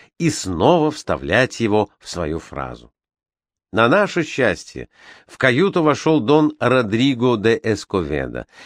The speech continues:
и мы с моим другом потихоньку проскользнули наверх. Сеньор Марио де Кампанилла решил ехать на берег вместе с нами,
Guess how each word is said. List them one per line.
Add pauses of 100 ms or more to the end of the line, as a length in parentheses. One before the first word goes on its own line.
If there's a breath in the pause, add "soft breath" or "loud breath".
(160 loud breath)
и
мы
с
моим
другом
потихоньку
проскользнули
наверх. (1000)
Сеньор
Марио
де
Кампанилла (320 loud breath)
решил
ехать
на
берег
вместе
с
нами,